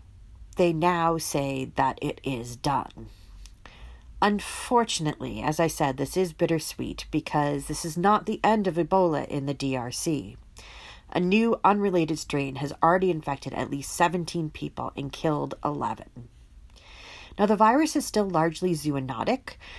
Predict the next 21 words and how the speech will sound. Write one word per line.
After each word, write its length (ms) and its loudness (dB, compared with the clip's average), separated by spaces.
with 180 2
outbreaks 500 2
starting 600 2
with 220 -4
human-animal 800 -2
contact. 760 -2
As 240 4
with 180 0
coronaviruses, 1200 -2
though 300 6
not 280 2
necessarily 640 -2
the 120 -2
current 460 -2
one, 480 -4
um, 360 -4
we 120 -6
still, 380 0
I 120 0
don't 260 -2
think, 320 -4